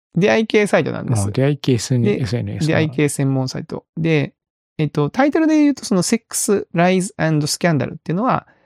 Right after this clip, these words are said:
Speaker 1: あのー、これ、あの、元ネタがあってね、あの、我々の、えー、子供の頃ちょっと流行ったセックスと嘘とビデオテープっていう
Speaker 2: はいはいはい。ありましたよね。
Speaker 1: 映画があったと思うんですよ。
Speaker 2: そうそう。うん。一瞬それのなんかこう、現代風アレンジみたいな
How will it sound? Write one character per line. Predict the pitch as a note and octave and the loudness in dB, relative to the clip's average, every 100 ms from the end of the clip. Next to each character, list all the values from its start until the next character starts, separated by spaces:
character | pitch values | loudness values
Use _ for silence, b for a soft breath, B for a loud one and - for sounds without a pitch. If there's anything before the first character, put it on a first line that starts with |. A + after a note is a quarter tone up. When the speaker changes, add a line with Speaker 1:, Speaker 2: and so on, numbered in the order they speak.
| b b b | b b b
Speaker 1:
あ | - | -2
の | D3 C3+ C3+ C3+ C3 C3+ C3+ C3 - | 0 2 2 2 0 0 0 -2 -2
ー、 | |
こ | A3+ | 0
れ、 | A3+ | 0
あ | |
の、 | G3+ F#3 F3 E3+ - _ _ | 0 0 0 -2 -6 _ _
元 | E3+ E3+ F#3+ | -2 0 0
ネ | F3 | 0
タ | D#3+ | 2
が | |
あ | D3+ | 2
っ | D3+ | 0
て | - | -6
ね、 | C3+ - | -8 -6
あ | C3+ | -4
の、 | C3 B2+ - - | -4 -4 -8 -6
我 | E3+ E3+ | 0 2
々 | F3 E3 | 4 4
の、 | D3+ D3 C3 - _ _ _ _ _ _ | 2 2 0 -4 _ _ _ _ _ _
え | C#3+ C3+ C3 | -4 -2 -2
ー、 | |
子 | B2+ E3 | -4 -2
供 | E3 D#3 | 2 2
の | D3+ | 2
頃 | D3 B2 | 0 -2
ち | C#3+ | -4
ょ | |
っ | |
と | - - - | -6 -10 -4
流 | |
行 | C3+ | -4
っ | |
た | - C3 | -4 -4
セ | D4 | -4
ッ | - | -4
ク | - C3 | -4 -4
ス | |
と | - - | -4 -4
嘘 | D3+ D3 | -2 0
と | B2 | 0
ビ | C#3+ | 2
デ | D3 | 2
オ | F3 | 0
テ | - E3 | 0 0
ー | |
プ | - | 0
っ | G3 | 0
て | |
い | E3 | 2
う | |
Speaker 2:
は | |
い | |
は | A#2 | 2
い | G#2 | -2
は | - | -8
い。 | |
あ | - | -2
り | |
ま | F3 | 0
し | F#3+ | 0
た | G2+ | -2
よ | |
ね。 | A2 A#2 | -6 0
Speaker 1:
映 | D#3+ | 2
画 | C#3 | 2
が | C3 | 2
あ | C#3 | 2
っ | |
た | |
と | B2 | 0
思 | A2 | -6
う | |
ん | |
で | - | -6
す | |
よ。 | C#3 | -4
Speaker 2:
そ | B2 | -2
う | |
そ | B2 | 0
う。 | |
う | |
ん。 | |
一 | G#3 | -2
瞬 | - B3+ | 0 0
そ | - | 2
れ | A#3 | 2
の | A3+ | 2
な | A3 | 0
ん | F#3+ | 0
か | A#2 A2+ | -2 -4
こ | - C3 - - | -6 -6 -6 -12
う、 | _ _ C#3 | _ _ 0
現 | D3 | 2
代 | C#3+ | 4
風 | C#3 | 2
ア | |
レ | C3 | 2
ン | G#2+ | 0
ジ | G2 | -4
み | G#2 | -10
た | |
い | A2+ | -10
な | A#2 | -12